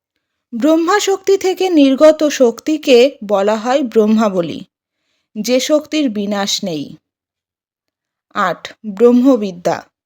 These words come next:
ব্রহ্মবিদ্যাকে আমরা ব্রহ্মবলীর অনুরূপ বলতে পারি। নয়, ত্রিসন্ধ্যা। ত্রিসন্ধ্যা মানে হলো তিন কালের সমষ্টি, যথা ইহকাল,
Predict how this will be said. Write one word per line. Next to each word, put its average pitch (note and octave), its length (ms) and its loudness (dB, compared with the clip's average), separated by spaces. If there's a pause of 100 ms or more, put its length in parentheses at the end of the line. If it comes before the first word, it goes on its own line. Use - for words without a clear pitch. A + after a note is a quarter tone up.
(680)
ব্রহ্মবিদ্যাকে F4+ 960 4 (140)
আমরা B3 400 4
ব্রহ্মবলীর C#4+ 840 2
অনুরূপ A#3 520 0
বলতে G3 340 2
পারি। C#3+ 300 -2 (1500)
নয়, G3 320 -2 (200)
ত্রিসন্ধ্যা। G#3+ 640 0 (840)
ত্রিসন্ধ্যা F#4 560 2
মানে F4+ 320 4
হলো C4 220 4 (640)
তিন C#4+ 240 2
কালের D4 400 2
সমষ্টি, A3+ 640 -4 (440)
যথা G#3 400 0 (160)
ইহকাল, B3 520 2